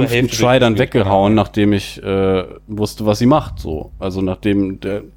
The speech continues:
Speaker 1: Koop-Abend ver-, äh, vorbei war, hab ich dann am nächsten Tag wieder angemacht und dann hab ich das Spiel auch relativ schnell beendet. Ähm, es war mega geil. Also besser, ich fand's besser als Celeste, aber ist vielleicht auch nicht unbedingt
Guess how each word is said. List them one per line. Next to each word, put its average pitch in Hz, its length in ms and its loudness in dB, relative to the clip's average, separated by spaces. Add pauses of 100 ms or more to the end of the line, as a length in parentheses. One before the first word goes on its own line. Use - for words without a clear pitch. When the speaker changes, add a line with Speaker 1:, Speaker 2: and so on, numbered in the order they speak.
(420)
Speaker 1:
Koop-Abend 123 680 2
ver-, - 260 -6 (360)
äh, 117 300 2
vorbei 123 380 2
war, 147 100 4
hab 135 80 0
ich 127 80 -10
dann 123 140 2
am 120 80 4
nächsten 123 220 0
Tag 123 100 -2
wieder 113 140 0
angemacht 143 420 2
und 117 60 -4
dann 117 140 0
hab 117 120 2
ich 117 80 -4
das 110 120 -2
Spiel 113 220 0
auch 107 120 0
relativ 110 300 0
schnell 113 200 0
beendet. 107 360 0 (440)
Ähm, 101 500 4 (480)
es - 180 -6
war 101 200 4
mega 98 280 2
geil. 92 360 2
Also 92 420 0 (1120)
besser, 104 320 0
ich 95 100 -8
fand's 117 220 -2
besser 123 260 2
als 107 200 2
Celeste, 110 380 0
aber 110 160 4
ist 107 100 -2
vielleicht 107 300 -2
auch 104 100 -2
nicht 107 180 -4
unbedingt 107 640 2